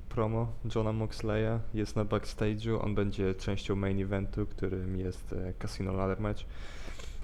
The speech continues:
E, Moxley basically mówi, że nie ogarnia, co się dzieje dookoła, ponieważ ma córkę, która jest szalona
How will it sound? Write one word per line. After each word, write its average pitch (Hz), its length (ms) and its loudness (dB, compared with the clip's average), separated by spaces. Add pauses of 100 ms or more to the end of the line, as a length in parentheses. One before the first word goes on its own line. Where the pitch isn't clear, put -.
(200)
E, 101 120 2
Moxley 127 420 2
basically 120 580 0
mówi, 113 240 0
że 107 500 2
nie 110 200 2
ogarnia, 110 460 2
co 110 120 -2
się - 160 -2
dzieje 104 280 4
dookoła, 104 680 2
ponieważ 98 680 0
ma 101 200 0
córkę, 101 420 0
która 98 300 2
jest 95 120 0
szalona 92 420 -2